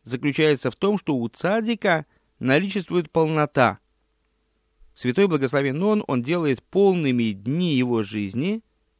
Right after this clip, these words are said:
«Эсмис паремеха амалей», «Я сделаю дни твоей жизни полными», таким образом, что число Его лет является круглым и полным от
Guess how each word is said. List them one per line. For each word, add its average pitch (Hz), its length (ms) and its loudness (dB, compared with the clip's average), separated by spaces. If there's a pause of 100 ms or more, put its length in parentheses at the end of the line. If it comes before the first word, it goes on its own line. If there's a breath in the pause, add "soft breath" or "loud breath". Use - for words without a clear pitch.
(120)
«Эсмис 147 360 -2
паремеха 139 520 0
амалей», 113 540 0 (640)
«Я 120 200 2
сделаю 123 480 2
дни 127 240 -2
твоей 113 300 -2
жизни 120 320 -4
полными», 123 600 0 (1120)
таким 151 340 0
образом, 170 360 0
что 135 180 -2
число 151 400 -4
Его 143 240 0
лет 190 260 -2
является 151 520 0
круглым 160 720 -2
и 113 180 -4
полным 180 680 2 (920)
от 135 200 0